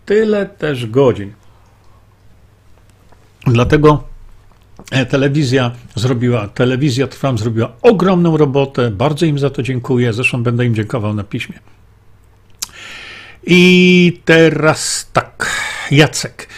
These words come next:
Ludzie piszą różne rzeczy o Pawle Kukizie, ale nikt z nim nie porozmawia osobiście, jak pan Jurek i pan profesor. No właśnie, widzisz,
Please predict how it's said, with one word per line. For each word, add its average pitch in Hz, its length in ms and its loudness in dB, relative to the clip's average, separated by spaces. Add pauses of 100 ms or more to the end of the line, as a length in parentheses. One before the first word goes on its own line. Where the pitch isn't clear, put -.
(260)
Ludzie 220 240 4
piszą 196 300 0
różne 147 280 0
rzeczy 113 400 -4
o 113 40 0
Pawle 123 360 2
Kukizie, 139 560 0
ale 139 240 0
nikt 208 260 4
z 151 100 0
nim 185 260 4
nie 175 240 2 (120)
porozmawia 175 500 0
osobiście, 190 520 0
jak 123 120 -2
pan 160 160 0
Jurek 147 340 2
i 147 40 -2
pan 151 180 -4
profesor. 120 240 -2 (280)
No 302 80 0
właśnie, 294 260 4
widzisz, 214 280 0